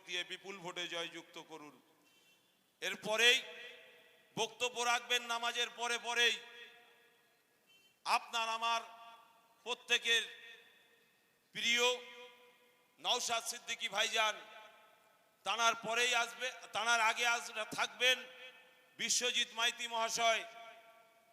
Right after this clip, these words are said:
তার আগে থাকবেন, আমরা সকলেই দেখতে পাচ্ছি, পশ্চিমবঙ্গর যে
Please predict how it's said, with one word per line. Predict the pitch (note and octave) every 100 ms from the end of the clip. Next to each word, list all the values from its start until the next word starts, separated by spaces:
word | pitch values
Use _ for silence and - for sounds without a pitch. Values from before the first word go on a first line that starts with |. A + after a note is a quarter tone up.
| _ _ -
তার | G3+ A3+
আগে | A3 A3+
থাকবেন, | G#3+ G#3 A3 G#3+ A3+ G#3+ - - A3+ - _ _ _
আমরা | - G#3 G#3
সকলেই | G#3 G#3+ A3 G#3+
দেখতে | G3 G#3 G#3+
পাচ্ছি, | G3+ G3+ - G#3 G3 - - - - _ _ _ _ _ _ _ _ _
পশ্চিমবঙ্গর | F#3+ G#3 - G#3+ G#3+ G#3 G#3 G#3
যে | F#3+ G#3